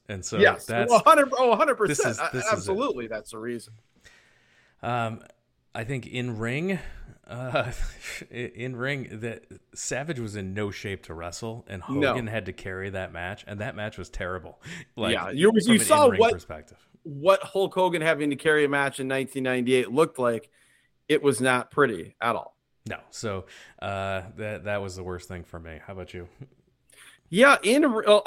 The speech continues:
Speaker 2: for me, it's the announcing by far, because it made me absolutely hate the show.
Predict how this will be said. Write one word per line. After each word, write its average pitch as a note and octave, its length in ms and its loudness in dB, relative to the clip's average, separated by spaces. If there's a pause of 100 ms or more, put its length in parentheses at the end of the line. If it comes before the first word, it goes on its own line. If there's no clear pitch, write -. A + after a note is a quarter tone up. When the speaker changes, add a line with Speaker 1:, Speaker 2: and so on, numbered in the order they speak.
(200)
Speaker 2:
for - 180 0
me, E4 120 6
it's - 100 2
the A#3+ 140 4
announcing E3+ 400 4
by C3 180 4
far, A2 340 0
because C#3 300 0
it E3+ 140 2
made D#3 160 4
me D3+ 120 4
absolutely C#3 520 2
hate B2+ 240 -4
the G#2 80 -14
show. A2+ 340 -4